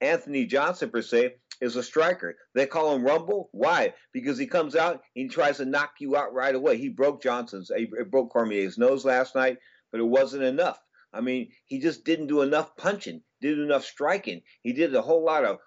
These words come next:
holding Cormier up against the side of the fence. It was a dull fight. It was boring for the most part. Of course,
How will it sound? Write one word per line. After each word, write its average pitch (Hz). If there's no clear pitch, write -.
holding 151
Cormier 143
up 123
against 127
the 98
side 120
of 98
the 95
fence. 151
It 107
was 95
a 92
dull 151
fight. 139
It 101
was 98
boring 139
for 135
the 123
most 139
part. 135
Of 120
course, 131